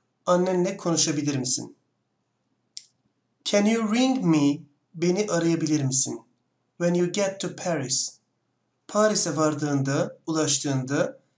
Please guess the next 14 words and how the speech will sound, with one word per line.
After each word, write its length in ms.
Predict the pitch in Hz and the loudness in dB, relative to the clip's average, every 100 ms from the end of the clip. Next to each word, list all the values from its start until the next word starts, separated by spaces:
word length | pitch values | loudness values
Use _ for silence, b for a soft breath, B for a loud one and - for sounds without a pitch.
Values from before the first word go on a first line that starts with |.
| _ _ | _ _
beni 300 | 165 175 170 | 0 0 2
arayabilir 520 | 175 165 160 151 143 | 2 2 2 0 -2
misin? 380 | 127 - - - _ _ _ _ _ _ _ _ _ | -2 -2 -4 -8 _ _ _ _ _ _ _ _ _
Can 260 | - 175 180 | -2 2 2
I 40 | |
help 360 | 170 233 240 233 | 2 0 0 -4
you? 320 | 226 226 - _ _ _ _ _ _ _ _ - 175 | -4 -8 -14 _ _ _ _ _ _ _ _ -2 0
I 40 | 196 | 0
can 180 | 196 180 | 0 0
wash 300 | 170 175 180 | 2 2 2
up 220 | 170 165 | -2 -8
if 180 | 147 - | -8 -4
you 180 | 151 | -2
like. 360 | 147 135 135 - | -2 -4 -6 -16